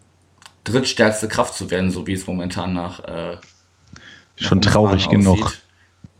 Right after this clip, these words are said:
Speaker 1: Deshalb wählt irgendwas, was auch, äh, relativ klein ist momentan,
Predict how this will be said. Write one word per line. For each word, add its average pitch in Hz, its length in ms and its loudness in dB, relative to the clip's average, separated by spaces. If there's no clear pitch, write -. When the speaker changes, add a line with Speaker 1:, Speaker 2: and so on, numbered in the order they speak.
Speaker 1:
Deshalb 120 640 0
wählt 127 240 2
irgendwas, 127 560 2
was 113 160 0
auch, - 360 -2
äh, 107 480 -2
relativ 117 400 2
klein 180 340 0
ist - 160 -2
momentan, 123 720 2